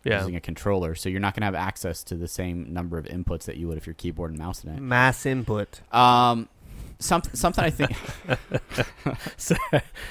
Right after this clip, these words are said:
Speaker 1: any, anytime I get a chance to use a Short Circuit reference,
Speaker 2: <laughs>
Speaker 1: I'm, I'm good.
Speaker 2: Um, yeah, so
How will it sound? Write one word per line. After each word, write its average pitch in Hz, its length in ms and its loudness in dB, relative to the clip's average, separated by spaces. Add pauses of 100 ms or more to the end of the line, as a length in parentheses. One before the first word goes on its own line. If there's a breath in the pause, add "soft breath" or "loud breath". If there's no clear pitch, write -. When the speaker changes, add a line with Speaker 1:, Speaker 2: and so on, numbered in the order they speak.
(220 loud breath)
Speaker 1:
any, 139 520 6
anytime 175 300 8
I 147 120 10
get 139 140 10
a 123 60 8
chance 123 300 4
to 117 60 2
use 107 180 2
a 101 80 0
Short 107 300 -2
Circuit 107 320 -4
reference, 107 420 -4
Speaker 2:
<laughs> - 680 4
Speaker 1:
I'm, 107 320 -6
I'm 107 120 -6
good. 107 240 -6 (560 loud breath)
Speaker 2:
Um, 113 640 6 (420)
yeah, 175 260 4
so 143 480 6